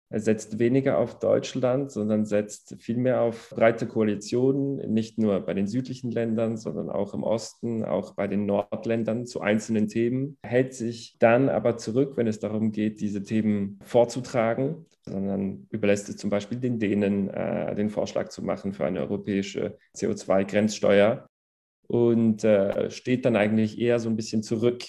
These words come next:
und hält somit die Hand offen für Deutschland, die unter Druck kommen von diesen breiten Koalitionen.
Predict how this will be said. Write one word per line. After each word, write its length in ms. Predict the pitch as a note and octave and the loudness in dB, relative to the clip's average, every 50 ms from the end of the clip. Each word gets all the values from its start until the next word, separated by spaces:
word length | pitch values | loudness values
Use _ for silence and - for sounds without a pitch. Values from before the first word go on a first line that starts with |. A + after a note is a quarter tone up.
| - _ - | -16 _ 0
und 400 | A2+ A2 G2+ G#2 G2+ G#2 - G#2 | 0 2 2 2 0 -2 -4 -2
hält 280 | G#2+ A2+ A2+ A2 A2 | 0 0 0 0 -4
somit 680 | - G#2+ G2+ A#2 A2+ A#2 A#2 A2+ A2+ A2+ - - _ - | -6 -6 -2 2 2 4 4 4 2 0 -8 -16 _ 0
die 400 | A2 G#2+ G2+ G2+ G2 G2 - - - | 2 2 2 2 -2 -4 -8 -14 -4
Hand 300 | - G#2+ A2+ B2+ A#2+ A#2+ | 2 2 4 4 4 2
offen 380 | - - A2 - - A#2 A2+ | 2 0 0 0 -2 -4 -4
für 180 | A2 - A2 G#2 | -4 -4 -4 0
Deutschland, 720 | G2 G#2 G2+ A2+ A2 - - G2+ G2 A2 G#2+ G#2 - - | 4 6 6 6 4 2 0 0 2 0 0 -2 -4 -6
die 80 | A2 | -4
unter 240 | - - G#2+ G#2+ G#2 | -2 -2 -2 -2 -2
Druck 260 | G2+ G2+ G#2+ A2 - | -2 -2 -2 -4 -4
kommen 240 | - - A2 G#2 A2 | -2 -2 2 2 2
von 180 | G#2 - - G2+ | 0 0 -2 -4
diesen 260 | F#2+ G2 G2 G#2 G2 | -2 -2 -4 -4 -2
breiten 360 | - G2+ G2+ G2+ - G2+ G2 | 0 0 0 0 0 -4 -4
Koalitionen. 840 | G2+ - F2+ F#2+ F#2 F#2 - - G2+ G#2 G#2+ A2 A2+ A#2 C3 C3+ - | -4 -4 -4 -4 -4 -6 -4 -2 0 2 4 4 2 0 -2 -6 -10